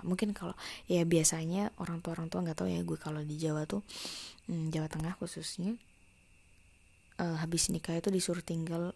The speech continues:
beberapa hari di rumah mertua gitu. Tapi sebisa mungkin itu hanya tempat tinggal sementara.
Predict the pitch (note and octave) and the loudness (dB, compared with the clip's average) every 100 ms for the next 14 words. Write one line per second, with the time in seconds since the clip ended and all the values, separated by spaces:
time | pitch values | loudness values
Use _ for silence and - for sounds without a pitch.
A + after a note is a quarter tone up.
0 | - E3+ D#3+ D#3 D#3 E3 E3 E3+ D#3+ D#3+ | -6 -4 -2 -2 -4 -4 -2 0 0 -2
1 | D#3+ - - E3 D#3+ D#3 - - - - | -6 -10 -10 -8 -6 -6 -6 -6 -8 -10
2 | - - - - - - - - - - | -10 -10 -12 -12 -12 -14 -16 -18 -20 -14
3 | - G3+ - C4+ C4 C4 C#4 - - F3+ | 0 0 2 2 4 2 -2 0 2 4
4 | E3 - F3+ F#3+ F#3+ G#3+ G3 F#3+ E3+ D#3+ | 4 4 4 2 2 0 0 -2 -2 -2
5 | - F3 F3+ - D#3+ D#3 - D#3+ D#3+ - | -2 -4 -2 -2 -2 0 0 -2 -6 -4
6 | - - | -4 -4